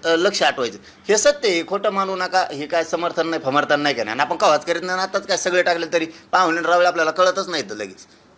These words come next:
हा, आपल्याला, अ, काय होतं बरं का, मी आता तुम्हाला सत्य सांगतो काय होतं. राजकारणी लोक एखाद्या प्रकरणात जर घुसले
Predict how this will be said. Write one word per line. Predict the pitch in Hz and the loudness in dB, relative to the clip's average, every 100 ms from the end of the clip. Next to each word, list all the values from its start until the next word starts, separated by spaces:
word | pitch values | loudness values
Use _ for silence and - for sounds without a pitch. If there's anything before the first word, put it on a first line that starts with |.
| _ | _
हा, | - - - | -18 -18 -2
आपल्याला, | 131 156 175 185 | 0 2 2 2
अ, | 147 127 143 139 80 131 | 0 -6 -8 -10 -8 -8
काय | 127 220 | -2 0
होतं | 220 143 131 | 2 0 -2
बरं | 113 | -2
का, | 113 131 - 120 | -4 -6 -16 -14
मी | 120 | -6
आता | 131 127 | -6 -6
तुम्हाला | 127 131 127 | -8 -8 -8
सत्य | 127 - 117 | -10 -10 -10
सांगतो | 98 98 | -10 -8
काय | 139 143 | -4 -2
होतं. | 104 90 - - - - - - - - | -2 -6 -12 -20 -20 -20 -20 -20 -20 -6
राजकारणी | 123 156 165 - 175 175 190 | 0 2 0 -2 -2 -2 -4
लोक | 170 151 | -4 -4
एखाद्या | 170 147 139 143 165 | -4 -4 -6 -6 -6
प्रकरणात | 175 147 139 131 127 | -4 -6 -4 -8 -8
जर | 110 107 | -8 -8
घुसले | 98 139 190 120 - | -6 -6 -2 -2 -4